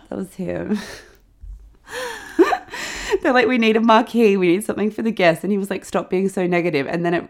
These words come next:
rained completely and the whole set, like, washed away and they had to do it again two weeks later for way more money.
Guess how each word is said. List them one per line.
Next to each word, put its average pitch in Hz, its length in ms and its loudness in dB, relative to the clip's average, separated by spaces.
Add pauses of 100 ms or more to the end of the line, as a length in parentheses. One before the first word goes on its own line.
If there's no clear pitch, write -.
(120)
rained 160 600 0
completely 151 720 -4
and 151 180 -2
the 156 80 -2
whole 147 340 0
set, - 300 -2
like, - 140 -4
washed 160 360 -6
away 156 240 -2
and 147 100 -4
they 165 60 -2
had 156 160 -6
to 170 80 -10
do 160 160 -6
it 160 80 -6
again 170 260 -6
two 175 200 -4
weeks 190 280 -4
later 170 340 -2
for 165 160 -10
way 160 240 -4
more 165 180 -6
money. 160 500 -6